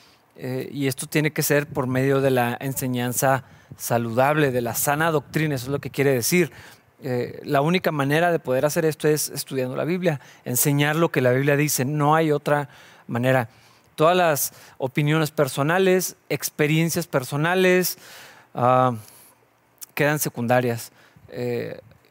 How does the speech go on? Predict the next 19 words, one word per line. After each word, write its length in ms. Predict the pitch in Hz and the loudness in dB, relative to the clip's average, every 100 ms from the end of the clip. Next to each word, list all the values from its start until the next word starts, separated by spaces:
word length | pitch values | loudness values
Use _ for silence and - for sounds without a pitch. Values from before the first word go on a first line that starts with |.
| _ - | _ -4
irrelevantes 720 | 185 202 180 143 147 - 143 131 | 0 2 2 2 0 -2 -2 2
realmente, 520 | 139 143 147 127 127 | 2 2 0 0 -2
no 120 | 131 | -2
son 160 | 160 151 | -6 -6
necesarias. 540 | 131 127 143 147 135 | -6 -2 0 2 -2
¿Podrían 520 | - 151 151 170 190 | -2 -2 2 2 2
utilizarse 580 | 180 143 135 151 151 151 | -2 -4 -2 -2 0 -2
ejemplos? 540 | 147 156 160 165 165 | -2 -4 -6 -4 -4
Bueno, 220 | 147 151 135 | -2 -4 -4
por 220 | - 127 | -8 -12
supuesto. 600 | 131 - 180 170 143 123 - - - - - - - - | -6 0 0 2 -2 -2 -8 -20 -20 -20 -20 -20 -20 0
Todas 200 | 165 196 | 4 4
las 440 | 190 156 - - _ 156 143 | 4 2 -2 -8 _ -16 -4
doctrinas 1200 | 127 - - 165 208 214 180 175 175 - - - _ | -4 -4 -2 2 4 4 2 2 0 -4 -8 -12 _
fuera 500 | - - 156 160 170 | -12 0 2 4 4
de, 280 | 160 139 131 | 4 2 0
de 180 | 127 120 | -4 -2
la 160 | 120 - _ _ - | -4 -6 _ _ -10
Escritura, 840 | 135 - 143 127 160 170 156 147 | -8 -6 -8 -4 2 2 2 -2